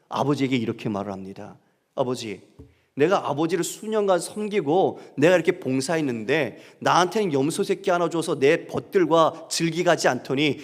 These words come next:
이게 뭡니까?" 아버지의 마음을 몰라요. 아버지의 사랑을 몰라요. 아버지의 뜻을 전혀 몰라요.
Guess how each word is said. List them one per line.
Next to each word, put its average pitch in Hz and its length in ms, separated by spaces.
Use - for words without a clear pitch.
이게 190 300
뭡니까?" 214 1040
아버지의 165 480
마음을 135 300
몰라요. 110 540
아버지의 190 420
사랑을 180 380
몰라요. 127 540
아버지의 180 400
뜻을 208 240
전혀 190 260
몰라요. 170 640